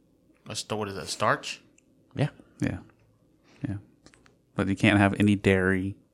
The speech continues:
Speaker 3: no legumes, no flour, wheat products. So there goes, like, any pasta or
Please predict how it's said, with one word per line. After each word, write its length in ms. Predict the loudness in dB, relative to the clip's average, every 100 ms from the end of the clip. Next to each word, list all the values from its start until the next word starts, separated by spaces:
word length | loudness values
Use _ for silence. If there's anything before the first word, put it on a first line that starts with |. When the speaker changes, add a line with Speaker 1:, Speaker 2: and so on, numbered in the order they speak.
| _ _ _ _ _ -2
Speaker 3:
no 120 | 2
legumes, 760 | 2 2 4 4 0 -4 -12 -18 _ _ -20 _ _ _ _ _
no 520 | -4 0 0 -2 -4 -8 _ _ -20 -20 -20 -20 _
flour, 840 | -12 2 6 8 8 6 4 0 -4
wheat 440 | -2 2 0 -2
products. 920 | -2 2 2 4 2 0 -6 -6 -8 -12 -20 -20 _ _ -16
So 80 | -12 -10
there 140 | -6
goes, 240 | -4 -4
like, 180 | -6 -6
any 180 | -4 -4
pasta 600 | -6 -2 -2 -2 -8 -8 -6 -6 -6
or 400 | -6 -6 -8 -10